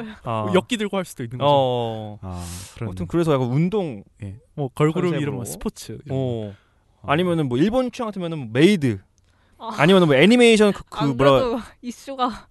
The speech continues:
Speaker 1: 아, 이슈가
Speaker 2: 메이드
Speaker 1: 돼요?
Speaker 2: 같은 건 아마
Speaker 3: 아니, 아니,
Speaker 2: 있었던 것
Speaker 3: 여자
Speaker 2: 같은데.
Speaker 3: 이슈가 많은데
Speaker 1: 아,
Speaker 3: 거기다
Speaker 1: 그래요?
Speaker 3: 메이드 입고 나오면은 뭐.
Speaker 1: 아, 하긴.
Speaker 2: 아.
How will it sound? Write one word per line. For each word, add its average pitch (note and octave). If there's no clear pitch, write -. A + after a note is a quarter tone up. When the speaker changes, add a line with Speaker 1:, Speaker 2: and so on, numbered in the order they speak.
Speaker 1:
아, D3
이슈가 C#3
Speaker 2:
메이드 A3+
Speaker 1:
돼요? A#3+
Speaker 2:
같은 A#3+
건 A#3
아마 A3
Speaker 3:
아니, G#3+
아니, G#3
Speaker 2:
있었던 G3+
것 G#3
Speaker 3:
여자 A3
Speaker 2:
같은데. B3
Speaker 3:
이슈가 A#3+
많은데 G3
Speaker 1:
아, C3
Speaker 3:
거기다 A#3+
Speaker 1:
그래요? A#3
Speaker 3:
메이드 A#3
입고 A#3+
나오면은 G3
뭐. A#2
Speaker 1:
아, A2
하긴. B2
Speaker 2:
아. F#2